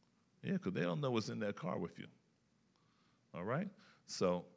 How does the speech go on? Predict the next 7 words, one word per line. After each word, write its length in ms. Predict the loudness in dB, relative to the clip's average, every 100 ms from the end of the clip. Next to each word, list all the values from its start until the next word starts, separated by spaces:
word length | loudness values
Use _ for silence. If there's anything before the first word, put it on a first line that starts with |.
| _ _ -6
you 160 | -4 -2
wanna 340 | -2 0 0
be 300 | -2 -2 -4 -6
courteous. 840 | 0 2 2 0 -4 -8 -10 -14 -18 _ _ _ _ _ _ _ _ _ -20 -20 _
Even 280 | 4 4 4
if 160 | 2 2
you 160 | -2